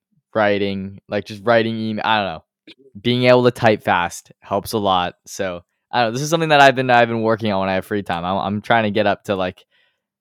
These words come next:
I don't know, I'm probably around just under a hundred words per minute now, maybe even a little bit slower than that. But I need to, I need to get that up. I'm, I'm, I'm, I'm shooting for that one fifty. I think it'd be,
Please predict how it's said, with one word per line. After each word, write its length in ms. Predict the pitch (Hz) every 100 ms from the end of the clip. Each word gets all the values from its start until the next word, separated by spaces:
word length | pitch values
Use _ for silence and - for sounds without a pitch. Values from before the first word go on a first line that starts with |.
| _
I 100 | 107
don't 80 | 95
know, 60 | 82
I'm 100 | 113
probably 260 | 127 139 139
around 380 | 127 120 107 98 -
just 220 | 117 -
under 340 | 117 120 117
a 60 | 113
hundred 440 | - 110 113 110
words 300 | 110 110 107
per 160 | - 110
minute 220 | 110 107
now, 360 | 110 110 110 101
maybe 240 | 107 120
even 140 | 120 110
a 40 |
little 160 | 101 95
bit 80 | 85
slower 140 | 92
than 80 | 90
that. 120 | 87
But 120 | 90 104
I 120 | 110
need 180 | 110 98
to, 320 | 101 90 90 _ - 110 113 _
I 100 | -
need 100 | 104
to 60 | 101
get 180 | 101 -
that 160 | 98
up. 100 | 92 -
I'm, 180 | 101 101
I'm, 200 | 101 101
I'm, 160 | 101 107
I'm 120 | 107
shooting 320 | - 127 110
for 100 | 104
that 180 | 104 85
one 200 | 101 98
fifty. 340 | - 98 - -
I 80 |
think 180 | - 98
it'd 140 | 95
be, 60 | 87